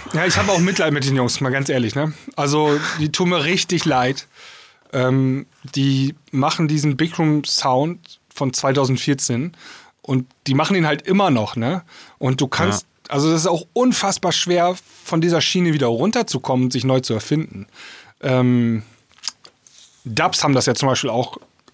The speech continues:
Speaker 1: äh, das Problem gehabt, ne? Big Room
Speaker 2: Ja, ja.
Speaker 1: Act. Und
Speaker 2: Ja.
Speaker 1: dann sind die jetzt so auf Fu-, Future Pop und so gegangen, machen aber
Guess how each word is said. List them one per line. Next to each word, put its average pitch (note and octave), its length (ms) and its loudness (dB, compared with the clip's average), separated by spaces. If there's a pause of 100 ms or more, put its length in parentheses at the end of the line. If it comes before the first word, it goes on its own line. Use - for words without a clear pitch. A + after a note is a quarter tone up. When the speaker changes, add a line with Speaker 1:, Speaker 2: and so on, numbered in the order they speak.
(260)
Speaker 1:
äh, B2+ 180 -4
das A#2+ 200 -4
Problem B2 320 0
gehabt, G2+ 220 -4
ne? D#3+ 200 -4
Big C#3 220 -2
Room A2 80 4
Speaker 2:
Ja, G#2+ 120 4
ja. G2 100 2
Speaker 1:
Act. F2 120 -6 (400)
Und B2 140 0
Speaker 2:
Ja. B2+ 80 2
Speaker 1:
dann C3+ 240 0
sind D3+ 160 -2
die D#3 40 0
jetzt C#3 160 0
so C3 100 2
auf A#2 100 -2
Fu-, D#3 340 -2
Future F#3+ 380 0
Pop - 320 -4
und A#2 140 -4
so B2 100 0
gegangen, B2 400 -2 (380)
machen D3 540 2
aber C#3+ 580 2